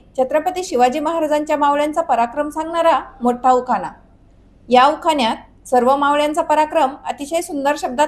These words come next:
मांडला आहे, त्यामुळे व्हिडिओ अगदी शेवटपर्यंत बघा आणि आवडल्यास लाईकसुद्धा करा. चला तर सुरू करूया मावळ्यांचा पराक्रम सांगणारा मोठा उखाणा. स्वराज्याचे स्वप्न उराशी बाळगून शिवरायांनी मांडला पराक्रमांचा खेळ.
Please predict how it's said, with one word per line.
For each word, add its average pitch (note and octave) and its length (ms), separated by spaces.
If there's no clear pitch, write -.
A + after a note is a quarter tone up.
मांडला B3 300
आहे, C4 200
त्यामुळे C#4 460
व्हिडिओ B3+ 260
अगदी C#4+ 460
शेवटपर्यंत C4 600
बघा A3 260
आणि G3+ 180
आवडल्यास B3 640
लाईकसुद्धा A#3 500
करा. B3+ 240
चला C#4+ 200
तर F#3+ 180
सुरू A3+ 240
करूया C4 400
मावळ्यांचा A#3 460
पराक्रम B3 460
सांगणारा D4 540
मोठा A#3+ 320
उखाणा. G#3 360
स्वराज्याचे E4 580
स्वप्न D#4 300
उराशी C#4 420
बाळगून D4+ 420
शिवरायांनी C#4 520
मांडला D#4 320
पराक्रमांचा D4 760
खेळ. D4 360